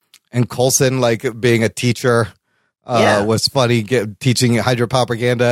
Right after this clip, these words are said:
Speaker 1: and, like, knowing something was wrong. So I enjoyed, like, Daisy and Simmons trying to snap everyone out of, you know, while they're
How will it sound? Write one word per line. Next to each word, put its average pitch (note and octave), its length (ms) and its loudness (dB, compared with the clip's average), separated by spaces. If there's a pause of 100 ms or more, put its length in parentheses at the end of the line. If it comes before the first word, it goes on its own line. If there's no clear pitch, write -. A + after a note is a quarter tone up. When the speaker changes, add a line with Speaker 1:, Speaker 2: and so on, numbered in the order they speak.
Speaker 1:
and, A2 140 -4
like, A2 220 -2
knowing B2 600 -2
something C3+ 520 0
was B2 160 -2
wrong. E3+ 280 0
So A3 140 -2
I A3+ 120 2
enjoyed, A#3 580 -2
like, D#3+ 260 -2
Daisy E3 560 0 (340)
and B2 480 0
Simmons C#3+ 600 0
trying C3 240 0
to A#2 40 0
snap B2 400 0
everyone A2+ 380 2
out A#2+ 400 -2 (580)
of, A#2+ 460 0
you B2 180 -2
know, A2+ 160 2
while B2+ 300 0
they're A#2+ 240 0